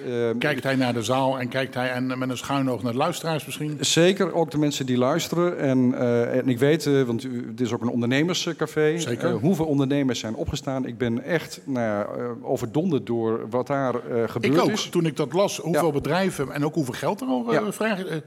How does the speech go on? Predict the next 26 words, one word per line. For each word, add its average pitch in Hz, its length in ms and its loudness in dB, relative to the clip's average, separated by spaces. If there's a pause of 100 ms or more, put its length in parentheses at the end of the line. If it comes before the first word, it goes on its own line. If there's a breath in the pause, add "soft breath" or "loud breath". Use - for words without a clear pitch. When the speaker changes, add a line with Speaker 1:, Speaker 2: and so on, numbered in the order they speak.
(240 loud breath)
Speaker 2:
want 147 160 -2
dat 160 160 2
was 165 140 2
het 208 100 0
laatste 302 320 0
waar 190 160 4
je 165 60 2
je 156 100 2
zorgen 139 320 2
om 135 100 4
hoeft 135 200 2
te 131 80 -2
maken 127 340 2
uiteindelijk. 123 520 0
Speaker 1:
En 151 120 2
dat 160 140 2
was 165 160 2
ook - 200 -2
con 202 220 2
amore, 147 440 4
dus 120 200 -2
er 131 60 2
was 143 160 0
nog 131 100 0
helemaal 131 240 0
niks. 175 460 0